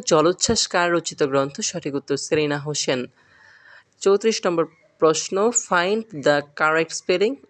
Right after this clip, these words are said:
উত্তর, সঠিক উত্তর হচ্ছে ক, আর ই সি ও ডাবল এন এ আই ডাবল এস এ এন সি ই। পঁয়ত্রিশ নম্বর প্রশ্ন, he knocked me down with a feather, এর সঠিক বাংলা কোনটি? সে আমাকে বিস্মিত করলো।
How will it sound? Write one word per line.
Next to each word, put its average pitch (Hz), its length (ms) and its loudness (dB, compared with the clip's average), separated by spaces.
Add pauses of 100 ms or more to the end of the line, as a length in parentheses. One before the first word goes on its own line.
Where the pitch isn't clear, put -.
(120)
উত্তর, 156 340 -2
সঠিক 160 280 -6
উত্তর 160 220 -6
হচ্ছে 160 220 -6 (100)
ক, 196 300 2 (880)
আর 175 340 0
ই 160 200 0
সি 196 440 -2
ও 160 240 2 (160)
ডাবল 160 260 2
এন 196 200 0 (140)
এ 147 400 2
আই 143 460 2
ডাবল 143 320 2
এস 185 260 0 (100)
এ 156 240 0
এন 127 240 -2
সি - 220 -4
ই। 147 280 -4 (680)
পঁয়ত্রিশ 196 440 0
নম্বর 156 160 0
প্রশ্ন, 151 280 -4
he 180 140 -4
knocked 160 440 0
me 151 120 -2
down 156 340 0
with 143 200 -2
a 143 100 -8
feather, 190 280 -2
এর 143 260 0
সঠিক 160 440 -4
বাংলা 143 300 -2
কোনটি? 165 360 -6
সে - 180 -4
আমাকে 143 440 -2
বিস্মিত 151 460 -2
করলো। 131 420 0